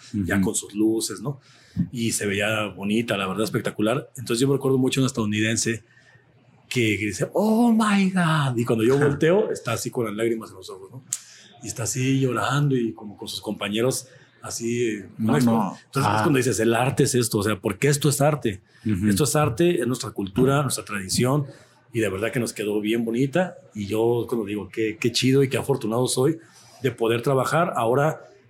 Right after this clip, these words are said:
Speaker 1: ya no he sido criticado, ya no he sido juzgado, al contrario, creo que te abriste un camino
Speaker 2: Ujú.
Speaker 1: y creo que el dejar claro quién eres tú, a dónde vas y por qué eres así, me ha abierto varias puertas. Se acaba el trabajo aquí en, en, en, en la,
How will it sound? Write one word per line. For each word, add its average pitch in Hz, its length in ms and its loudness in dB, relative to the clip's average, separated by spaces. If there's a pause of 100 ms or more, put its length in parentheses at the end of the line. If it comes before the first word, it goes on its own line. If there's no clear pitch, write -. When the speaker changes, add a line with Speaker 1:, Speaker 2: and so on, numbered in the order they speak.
(100)
Speaker 1:
ya 127 220 0
no 135 140 2
he - 20 0
sido 127 320 2
criticado, 143 440 0
ya 143 60 4
no 127 60 0
he - 20 -6
sido 131 140 2
juzgado, 135 340 0
al 143 80 2
contrario, 147 520 0
creo 123 180 0
que 143 100 0
te 113 320 2
abriste 113 320 2
un 151 60 4
camino 160 640 4 (200)
Speaker 2:
Ujú. 107 360 2
Speaker 1:
y 113 100 0
creo 120 240 0
que 139 80 0
el 123 140 6
dejar 123 520 0 (280)
claro 131 340 2
quién 151 200 4
eres 139 240 2
tú, 127 240 2
a 107 80 0
dónde 127 260 2
vas 120 300 0
y 107 60 -2
por - 220 -10
qué 127 100 -2
eres 120 140 0
así, 143 300 0
me 120 160 0
ha 107 100 0
abierto 120 340 0
varias 113 180 -2
puertas. 196 380 0 (380)
Se - 160 -2
acaba 139 280 2
el 143 80 0
trabajo 127 340 0
aquí 127 380 2
en, 107 400 -2
en, 95 600 -10
en, 101 400 -12
en 110 220 -14
la, 110 180 -6